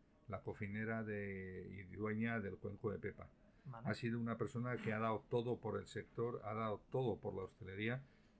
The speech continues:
Speaker 1: y, bueno, pues también nos hemos hecho, pues, un poco ese cariño que, que,
Speaker 2: Sí.
Speaker 1: que antes de la pandemia, pues, tampoco, tampoco nos teníamos. Es decir, que la pandemia también nos ha unido a mucha gente.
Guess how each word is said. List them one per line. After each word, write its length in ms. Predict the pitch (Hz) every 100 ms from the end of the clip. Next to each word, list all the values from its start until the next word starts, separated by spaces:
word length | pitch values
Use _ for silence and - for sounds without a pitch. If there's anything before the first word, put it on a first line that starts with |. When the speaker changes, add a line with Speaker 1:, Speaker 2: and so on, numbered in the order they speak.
| -
Speaker 1:
y, 480 | 120 117 110 104 98
bueno, 240 | 101 104 92 - - -
pues 140 | 101
también 240 | 104 107
nos 120 | 113 120
hemos 220 | 117 -
hecho, 340 | 98 - 98 82 - - - - - -
pues, 160 | - 104
un 100 | 120
poco 220 | 120 113
ese 160 | 117 -
cariño 480 | 117 113 113 110 -
que, 380 | 110 101 95 92 -
que, 80 | 110
Speaker 2:
Sí. 60 | 110 143
Speaker 1:
que 100 | 120
antes 280 | 127 131 120
de 80 |
la 100 | 117
pandemia, 380 | 113 113 127 143
pues, 160 | - 104
tampoco, 580 | 98 92 - - 98 90 - - -
tampoco 380 | - 113 117 107
nos 120 | 110 -
teníamos. 440 | 104 95 90 85
Es 80 | 101
decir, 180 | 95 98
que 80 |
la 120 | 101 98
pandemia 340 | 101 110 113
también 300 | 110 107 113
nos 180 | 107 -
ha 40 |
unido 280 | 98 101 92
a 60 | 90
mucha 240 | 92 95
gente. 320 | - 90 -